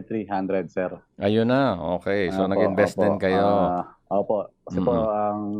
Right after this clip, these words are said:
Speaker 1: market po kasi natin is nasa Maynila po talaga.
Speaker 2: Mm-mm. Wow, okay, ah.
Speaker 1: Ah,
Speaker 2: Saan ba kayo
Speaker 1: opo.
Speaker 2: naka-base pala ang inyong opisina?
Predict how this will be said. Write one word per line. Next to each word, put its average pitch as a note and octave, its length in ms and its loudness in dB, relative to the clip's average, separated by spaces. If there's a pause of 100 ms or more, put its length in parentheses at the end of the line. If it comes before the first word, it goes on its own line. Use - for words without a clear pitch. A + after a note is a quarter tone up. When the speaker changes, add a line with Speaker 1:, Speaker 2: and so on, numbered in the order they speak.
Speaker 1:
market G#2 320 -2
po - 160 -2
kasi - 80 -2
natin G2+ 400 2
is - 320 -6 (480)
nasa G2 160 0
Maynila F#2+ 560 2
po F#2 140 -4
talaga. F2+ 420 2
Speaker 2:
Mm-mm. - 100 -20 (280)
Wow, A#2 600 2
okay, C#3 200 0
ah. A2+ 200 2
Speaker 1:
Ah, - 120 -20
Speaker 2:
Saan G3 160 6
ba G#3+ 80 8
kayo G#3 160 4
Speaker 1:
opo. F#3 80 6
Speaker 2:
naka-base D3 400 4
pala F#2 400 2
ang G2+ 160 -2
inyong G#2+ 240 -2
opisina? E2 480 -4